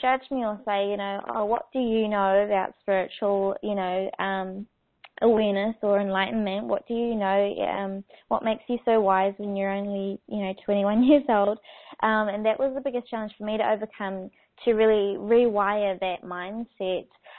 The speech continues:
um, to, to believing and, and knowing that it's not about a physical age. It's about, um, the soul, and it's about that connection with your soul and your, and for me, my spirit guides and,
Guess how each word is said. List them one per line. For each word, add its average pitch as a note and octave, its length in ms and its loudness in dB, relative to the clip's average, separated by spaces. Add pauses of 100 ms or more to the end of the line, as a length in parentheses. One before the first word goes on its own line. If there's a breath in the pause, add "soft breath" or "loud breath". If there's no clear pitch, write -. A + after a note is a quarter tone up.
(140)
um, G3 420 2 (160)
to, G3 340 -2 (180)
to G#3+ 260 0
believing G3 600 0
and, F#3 400 -4 (100)
and F#3+ 220 2
knowing G#3 440 2
that F#3+ 100 0
it's F#3 180 -6
not G3 160 -2
about F#3 280 -2
a G3 120 -6
physical G3 400 -2
age. F#3+ 240 0
It's - 160 -10
about, F#3 440 0 (560 loud breath)
um, G3 560 2
the G3+ 80 -8 (100)
soul, F#3 300 0
and F#3+ 100 -6
it's - 200 -14
about F#3+ 260 0
that F3+ 140 -4 (100)
connection G3+ 480 -6
with G3 140 -6
your F#3+ 200 -6
soul F3+ 280 -4
and F#3+ 140 -8
your, F#3 140 -8
and F#3 400 -8
for G#3 60 -8
me, F#3+ 200 -2
my F3+ 200 -8 (120)
spirit - 280 0
guides F#3+ 320 -2 (100)
and, F#3 260 -6